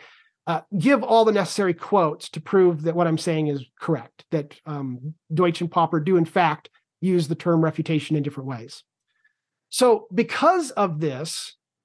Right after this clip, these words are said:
the fact that you can't actually refute the theory proper with a single observation, scientists are right to not see counterexamples as, quote, "refuting the theory,"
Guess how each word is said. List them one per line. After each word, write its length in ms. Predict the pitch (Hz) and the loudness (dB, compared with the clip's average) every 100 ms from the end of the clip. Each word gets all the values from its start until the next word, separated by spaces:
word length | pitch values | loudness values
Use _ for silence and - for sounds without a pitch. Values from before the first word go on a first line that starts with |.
| _ _ | _ _
the 80 | 180 | -2
fact 240 | 165 220 220 | 2 2 2
that 140 | 202 | -4
you 80 | 185 | -6
can't 340 | - 262 233 208 | 0 2 2 2
actually 380 | 208 208 202 175 | 0 2 -2 -2
refute 280 | 165 208 | -2 -4
the 100 | 185 | -4
theory 220 | 170 175 151 | 0 2 0
proper 420 | - 190 196 160 | 2 2 2 -2
with 140 | 143 | -6
a 40 | 151 | -2
single 280 | 180 156 | 0 2
observation, 680 | 151 143 - 143 180 170 135 | 0 -2 -4 0 -2 -2 -6
scientists 460 | - 233 277 254 202 | 0 0 2 0 0
are 100 | 175 | 0
right 540 | 160 240 170 147 - _ _ _ | 4 4 4 -2 -14 _ _ _
to 140 | - 175 | 0 2
not 480 | 170 180 226 302 - | 4 4 4 2 -4
see 420 | - - 254 233 | -10 -2 0 0
counterexamples 920 | 170 208 220 208 160 156 143 147 143 - | 0 2 4 4 2 -2 -4 -4 -6 -4
as, 280 | 170 156 151 | -2 -2 -2
quote, 360 | - 196 170 - | 0 0 0 -2
"refuting 500 | 170 165 185 175 170 | -6 -2 0 2 2
the 60 | 151 | 2
theory," 400 | - 160 110 | -2 -2 -2